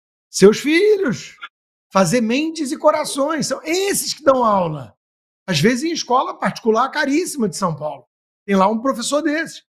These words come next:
um militante disfarçado desses. Então, Lacombe, o, o negócio é tão grave, é tanta estupidez, tanta ignorância, tanta mi-, má fé, tanta, é, é, é, militância disfarçada de, de, de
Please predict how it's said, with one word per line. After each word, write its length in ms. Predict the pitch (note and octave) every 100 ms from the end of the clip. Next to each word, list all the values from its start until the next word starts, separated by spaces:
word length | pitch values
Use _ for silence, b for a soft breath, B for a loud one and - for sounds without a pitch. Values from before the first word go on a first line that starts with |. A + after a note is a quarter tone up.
| _ _
um 120 | F#3+
militante 580 | G3 A3 B3 A3+ A#3+ B3
disfarçado 640 | A3+ - C4+ - B3+ C4 D#4
desses. 400 | C#4 C#4 - - _ _ _ _
Então, 260 | A#3 G#3 D4
Lacombe, 440 | A#3+ - G3 F#3
o, 320 | F#3+ C4+ C#4+ C#4
o 40 |
negócio 340 | C#4 C4+ - C4
é 20 |
tão 300 | - D4+ C#4
grave, 480 | G#3 G#3+ G#3+ F#3+ A3 _ _ _ _ _ -
é 160 | F#3+ - -
tanta 420 | D#4+ D#4 A3+ A3
estupidez, 840 | G3 - - A3+ F#3+ D3 G#3+ G#3 -
tanta 200 | B3 A#3+
ignorância, 600 | A3 A3 F#3 A3 G#3 G3+
tanta 180 | B3+ B3+
mi-, 300 | A#3+ B3 C4+
má 220 | G#3 G#3+
fé, 540 | - G3+ G#3+ G3+ - _ _ _ _ _ -
tanta, 380 | B3+ C4 G#3+ A#3 A3+ G#3+ A3+ A#3+ A#3 A#3+ A#3
é, 280 | A#3 B3 A#3+
é, 280 | A3 A#3+ G#3
é, 380 | G3 F3+ D3 _ _ _ _ -
militância 960 | G#3 D4 C#4+ A3 _ C4 D4+ C4 - G3+
disfarçada 680 | - - F#3+ - G#3 G3+
de, 160 | F3 F#3+
de, 300 | E3 G3 G3
de 240 | F3 F#3